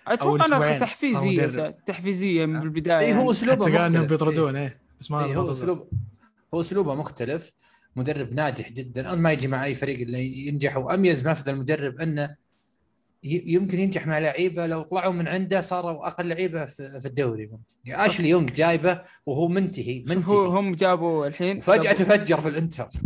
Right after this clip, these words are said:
Speaker 1: شوف، هم جابوا،
Speaker 3: غريب.
Speaker 1: جابوا بيريسيتش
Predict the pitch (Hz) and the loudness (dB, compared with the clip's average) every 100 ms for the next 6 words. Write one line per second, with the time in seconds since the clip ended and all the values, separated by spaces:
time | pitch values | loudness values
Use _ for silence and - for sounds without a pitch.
0 | - - - 165 185 175 180 170 170 160 | -8 -12 -12 -4 -2 2 2 2 0 2
1 | 156 202 233 - - - 175 175 165 180 | 4 4 2 -4 -12 0 2 2 0 -2
2 | 165 180 185 - | -2 -6 -8 -16